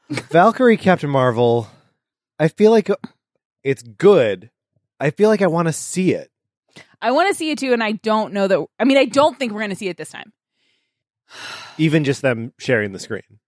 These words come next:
Speaker 2: Oh, they might be in a scene together, but I don't think we're gonna get
Speaker 1: Do we know from the posters, is, is Val alive right now or not?
Speaker 2: Uh, she had a color poster, so yes.
Speaker 1: Okay,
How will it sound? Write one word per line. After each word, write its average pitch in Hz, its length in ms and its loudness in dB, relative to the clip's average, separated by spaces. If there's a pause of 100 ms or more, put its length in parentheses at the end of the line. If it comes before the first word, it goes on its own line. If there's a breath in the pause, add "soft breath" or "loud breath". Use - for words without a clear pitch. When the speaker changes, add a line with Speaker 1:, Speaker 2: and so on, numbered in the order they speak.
(460)
Speaker 2:
Oh, 269 440 2
they 370 140 -8
might 427 320 -4
be 262 200 -6
in 247 160 -2 (420)
a 196 60 -8
scene 311 340 -8
together, 190 280 -2
but 202 100 -2
I 214 100 2
don't 240 160 2
think 233 140 -8
we're 208 120 -6
gonna 202 200 -4
get 185 480 -2 (360)
Speaker 1:
Do 202 100 -2
we 269 120 -2
know 269 200 0
from 226 220 -4
the 226 140 2
posters, 208 500 0
is, 170 260 -2
is 156 180 -4
Val 170 280 2
alive 180 300 -2
right 185 120 -2
now 190 200 -4
or 165 60 -4
not? 107 220 -6
Speaker 2:
Uh, 220 240 2
she 240 360 -4
had 214 160 0
a 202 40 -2
color 180 260 -4
poster, - 340 -12
so - 140 -16
yes. 147 200 -4
Speaker 1:
Okay, 92 100 -4